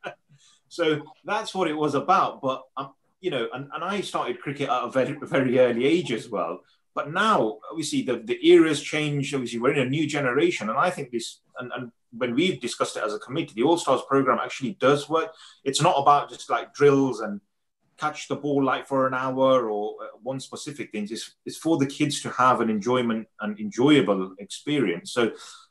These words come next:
um, ultimately, we, we really bought into the programme, um, you know, obviously the, the second year that, that we hosted it when it was launched. Uh, for us, it was an enjoyable experience. We, the good thing for us was as well, we kind of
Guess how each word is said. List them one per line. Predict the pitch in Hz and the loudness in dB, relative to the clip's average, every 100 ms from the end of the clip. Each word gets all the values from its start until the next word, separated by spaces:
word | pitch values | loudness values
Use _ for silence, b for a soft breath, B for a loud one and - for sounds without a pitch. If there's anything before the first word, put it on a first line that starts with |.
| _ 120 | _ 2
um, | 120 123 120 135 | 4 4 2 -2
ultimately, | 170 165 147 120 | -4 -4 -6 -6
we, | 110 165 135 _ | -2 -2 -4 _
we | 139 143 107 | -6 -6 -2
really | 135 127 | 0 0
bought | 117 117 | 0 -4
into | 104 - | -6 -12
the | 98 | -10
programme, | 120 107 101 98 95 - - | 0 0 0 -2 -4 -8 0
um, | 101 98 98 95 98 98 98 - _ | 2 2 2 -2 -6 -8 -10 -14 _
you | 110 | -12
know, | 98 101 | -10 -10
obviously | 101 95 107 95 _ - | -12 -12 -10 -12 _ -12
the, | 107 | -10
the | 104 | -8
second | - 123 - 98 | -2 -2 -2 0
year | 98 92 | 2 2
that, | 101 98 101 | 2 2 0
that | 104 | -4
we | 104 | -2
hosted | 101 101 95 - | -2 -2 -4 -8
it | 98 98 98 | -8 -8 -4
when | 98 | -2
it | 101 | -2
was | 90 90 | -6 -6
launched. | 98 104 101 - _ _ _ - | -2 -2 -4 -10 _ _ _ -2
Uh, | 104 104 104 | 4 6 4
for | - 143 | 2 4
us, | 156 151 | 4 2
it | 131 | -2
was | 127 | -2
an | 123 | -4
enjoyable | 117 127 131 123 | -6 -4 -2 -2
experience. | 117 - - 131 131 127 | -4 -8 -8 -6 -4 -2
We, | 160 143 b b b _ _ _ _ | -2 -2 b b b _ _ _ _
the | 135 | -4
good | 139 214 | 0 0
thing | 214 185 | 0 -4
for | - 175 180 | 0 2 4
us | 170 | 2
was | 139 110 | 0 -4
as | 104 | -2
well, | 113 | -4
we | 107 175 | -2 -4
kind | - 185 | -4 -2
of | 156 143 | -2 -4